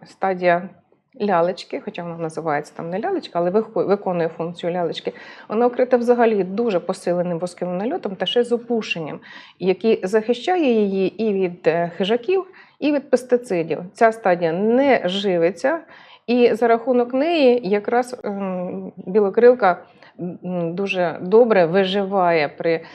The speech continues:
дуже активному, активній обробці інсектицидними, тому що, ем, поки із цієї стадії відродиться, м, метелик, уже концентрація інсектида зменшується, і це дозволяє їй, м,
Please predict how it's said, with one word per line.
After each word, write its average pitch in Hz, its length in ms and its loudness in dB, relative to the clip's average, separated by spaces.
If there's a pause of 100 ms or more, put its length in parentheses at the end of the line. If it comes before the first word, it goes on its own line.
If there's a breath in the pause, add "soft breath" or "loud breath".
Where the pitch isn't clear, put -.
(160 loud breath)
дуже 220 240 0
активному, 180 800 0
активній 185 440 0
обробці 185 420 0
інсектицидними, 156 840 -4
тому 185 180 -4
що, 190 160 -4 (500 loud breath)
ем, 165 480 -2
поки 185 520 6 (180)
із 190 240 0
цієї 196 240 2
стадії 170 380 2
відродиться, 165 680 0 (240 loud breath)
м, 165 260 -6
метелик, 392 500 0 (600 soft breath)
уже 269 260 4
концентрація 196 840 2
інсектида 170 640 0
зменшується, 214 680 -2
і 294 400 -2
це 202 140 -2
дозволяє 180 600 0
їй, 170 80 0
м, 151 720 -8